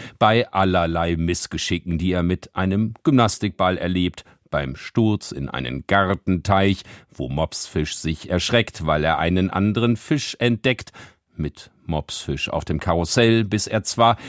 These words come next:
keinen neuen Luftballon, aber noch viel besser ein gleichgesinntes Gegenüber trifft, das exakt so aussieht, wie er selbst.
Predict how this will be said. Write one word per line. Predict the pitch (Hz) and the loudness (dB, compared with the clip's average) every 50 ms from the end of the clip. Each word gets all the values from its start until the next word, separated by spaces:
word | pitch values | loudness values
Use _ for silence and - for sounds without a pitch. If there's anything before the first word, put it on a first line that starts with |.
| - - - | -16 -14 -10
keinen | - - 120 113 117 113 107 104 | -2 0 0 2 2 2 2 2
neuen | 104 104 104 98 98 98 95 | 2 2 2 2 2 0 0
Luftballon, | 113 160 165 - - - - 104 98 98 101 104 110 117 117 | 0 0 -2 -2 -4 -6 -2 -2 0 0 0 0 0 0 -2
aber | - 101 98 92 95 90 80 | -2 -4 -2 0 0 -2 -2
noch | 80 82 85 82 80 - | -4 -6 -6 -8 -8 -10
viel | - - - 76 78 | -14 -12 -10 -10 -8
besser | - - - - - - 85 80 71 | -6 -6 -6 -6 -6 -4 -4 -4 -2
ein | 80 82 82 80 | -2 -2 -2 0
gleichgesinntes | - 98 95 95 90 - - 85 76 76 87 85 80 - 85 - - | 0 0 0 0 0 -4 -6 -8 -4 -2 -2 -4 -2 -4 -6 -2 0
Gegenüber | 95 90 80 98 113 147 143 113 104 87 | 0 2 2 2 2 2 2 2 2 0
trifft, | - - 120 113 - - _ - - - - _ _ - | 2 0 0 0 0 -2 _ -20 -20 -20 -20 _ _ -6
das | - 120 104 - - - - | -2 -2 -2 -2 -4 -8 -8
exakt | - 80 - - - - - 143 - - _ - - | -10 -10 -8 -6 -6 -4 -4 -4 -6 -8 _ -16 -8
so | - 85 92 92 98 98 - - | -2 0 2 2 2 0 0 -2
aussieht, | - 76 78 78 78 - - - 82 78 78 - - - | -2 0 0 0 -2 -4 -6 -6 -4 -4 -4 -4 -6 -10
wie | - 73 71 69 - - | -8 -6 -6 -6 -6 -4
er | - 82 85 87 | -2 0 0 0
selbst. | 85 - - 80 67 - - - - - - - | 0 -2 -4 -4 -4 -4 -6 -10 -10 -10 -12 -16